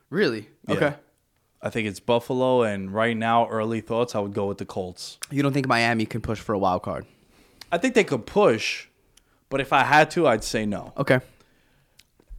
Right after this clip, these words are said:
Speaker 2: And then the North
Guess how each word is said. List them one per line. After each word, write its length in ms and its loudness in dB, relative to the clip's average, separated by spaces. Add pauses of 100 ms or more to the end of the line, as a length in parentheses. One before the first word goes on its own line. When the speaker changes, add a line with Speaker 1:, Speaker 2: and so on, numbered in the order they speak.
(280)
Speaker 2:
And 240 6
then 440 4 (420)
the 180 2
North 600 2